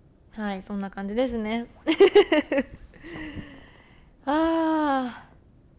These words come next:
でね、友達がいないので、どういう話をしようかなと思って、ちょっといろいろ考えたんですけれども、せっかくだったら質問コーナーとかするのどうかなと思いまして、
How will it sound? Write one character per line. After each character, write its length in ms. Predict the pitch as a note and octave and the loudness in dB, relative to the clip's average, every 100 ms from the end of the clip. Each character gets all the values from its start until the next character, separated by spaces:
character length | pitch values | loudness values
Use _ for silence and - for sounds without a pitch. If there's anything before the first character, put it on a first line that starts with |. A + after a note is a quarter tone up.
| _ _ - - _ G3+ | _ _ -20 -20 _ -8
で 140 | G3 | -4
ね、 240 | G3+ G#3+ A3 | -2 -2 -4
友 260 | A#3 A#3 | -4 -4
達 280 | C#4 C#4 C#4 | -4 -6 -6
が 180 | C#4+ C#4+ | -2 0
い 80 | C4+ | 0
な 160 | C#4 | -2
い 80 | D4 | -2
の 180 | A#3+ F#3+ | -4 -4
で、 440 | F#3+ G3 G3+ G3+ | -4 -2 -2 -2
ど 140 | F#3 G3+ | -4 -8
う 60 | A#3 | -6
い 180 | A#3 | -4
う 40 | A3 | -4
話 500 | G#3 F#3 F#3+ - G3+ | -4 -6 -8 -8 -8
を 80 | F#3+ | -8
し 180 | - | -6
よ 120 | G3 F#3+ | -6 -6
う 20 | |
か 160 | - | -6
な 240 | F3+ F3 F3+ | -6 -6 -6
と 140 | F3+ | -8
思 260 | F3 F3 F3+ | -10 -10 -10
っ 20 | |
て、 920 | - - - F#3 F#3 F3+ F3 F3 - - - - - _ - | -12 -20 -8 -4 -2 0 -2 -6 -12 -20 -20 -20 -20 _ -18
ち 100 | - | -16
ょ 40 | |
っ 20 | F#3+ _ | -16 _
と 420 | F#3 F3 E3+ - - - - | -4 -2 -2 -6 -14 -20 -14
い 80 | F3+ | -8
ろ 120 | F#3+ | -6
い 40 | |
ろ 80 | G3 | -6
考 260 | - A#3 B3+ | -4 -2 0
え 100 | C4+ | 0
た 120 | C4 | 0
ん 80 | F#3 | -6
で 80 | F3 | -8
す 100 | - | -10
け 140 | - | -8
れ 80 | F3 | -8
ど 120 | E3 | -8
も、 640 | E3+ F3 G3+ G#3+ F#3+ F3 - - - - - - - | -10 -8 -4 -2 -2 -6 -12 -20 -20 -20 -20 -20 -20
せ 180 | - G#3+ | -10 -10
っ 60 | - | -2
か 140 | D4 | 0
く 80 | F#4 | 2
だ 120 | D#4+ | 0
っ 100 | - | 0
た 100 | G3 | -2
ら 140 | F3 | -2
質 240 | F3 - B3+ | -6 -12 -6
問 320 | C#4+ D4+ D4+ | -2 0 -2
コ 220 | - E4 | 0 0
ー 20 | |
ナ 240 | E4 C4+ G3 | 0 0 -2
ー 40 | F#3+ | -4
と 100 | F#3 | -10
か 260 | - F3 | -8 -10
す 220 | - - | -8 -8
る 80 | G3+ | -6
の 140 | F#3 E3+ | -6 -4
ど 160 | F#3 | -2
う 40 | G3 | -2
か 140 | F3+ | -4
な 160 | E3+ E3+ | -6 -8
と 140 | F3 | -10
思 200 | E3+ E3+ | -10 -8
い 60 | E3+ | -8
ま 160 | E3+ F3 | -8 -10
し 120 | - | -12
て、 460 | - F3+ F3+ F3 | -6 -4 -2 -4